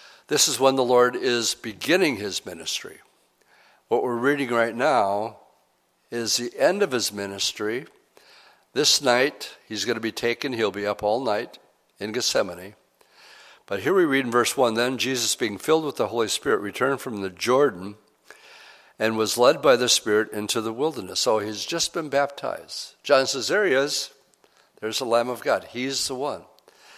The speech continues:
And now, um, he's led into the wilderness, being tempted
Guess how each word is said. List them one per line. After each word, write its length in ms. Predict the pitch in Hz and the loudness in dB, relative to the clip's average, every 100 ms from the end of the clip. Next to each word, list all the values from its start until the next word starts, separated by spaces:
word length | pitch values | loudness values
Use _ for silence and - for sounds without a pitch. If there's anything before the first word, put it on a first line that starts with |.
| - - - _ _ - | -20 -20 -20 _ _ -6
And 200 | 117 117 | -4 0
now, 640 | 165 190 107 107 143 151 - _ _ _ _ _ _ _ _ _ _ _ | 4 4 4 4 0 -4 -18 _ _ _ _ _ _ _ _ _ _ _
um, 460 | 117 117 113 113 117 | -2 2 2 2 -2
he's 320 | 117 113 123 | -4 -2 4
led 200 | 120 120 | 4 4
into 300 | 151 156 151 | 2 0 -2
the 120 | 120 | -2
wilderness, 520 | 113 151 151 110 107 | 0 0 2 -2 -2
being 380 | - 135 127 - | -2 -2 -2 -6
tempted 680 | - - 196 117 - 90 101 | -10 -2 -2 -2 -6 -6 -8